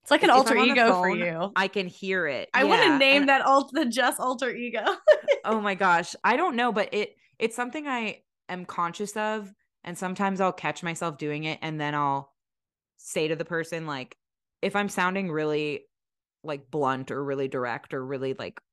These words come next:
Speaker 2: robotic, it's just because I had a long day.
Speaker 1: You're being a full human. You're being a full human. You're not spending all your energy just taking care of other people's emotions.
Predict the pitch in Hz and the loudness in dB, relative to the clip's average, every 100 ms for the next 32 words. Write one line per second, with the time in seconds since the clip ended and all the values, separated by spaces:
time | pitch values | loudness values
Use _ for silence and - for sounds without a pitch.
0 | _ _ _ - 170 160 139 143 139 139 | _ _ _ -8 -2 0 2 2 2 -2
1 | 147 - 147 - 139 156 131 117 - - | -8 -10 -12 -12 -10 -4 -2 -2 -4 -4
2 | 123 123 123 113 139 104 67 53 359 269 | -4 -2 -4 -6 -6 -4 -4 -4 -4 -4
3 | 233 262 262 262 254 254 - 320 240 190 | -2 -2 -4 -4 -4 -4 -2 -2 -2 -4
4 | 185 220 240 240 247 240 262 226 185 190 | -6 -6 -6 -6 -6 -6 -6 -6 -4 -4
5 | 180 - 196 180 190 196 185 180 185 175 | -4 -4 -6 -4 -2 0 0 -2 -4 -6
6 | 175 180 175 - 175 175 175 165 160 160 | -6 -6 -6 -6 -6 -4 -4 -4 -4 -6
7 | 160 160 165 151 160 156 160 - 170 - | -6 -8 -8 -8 -6 -6 -6 -10 -12 -14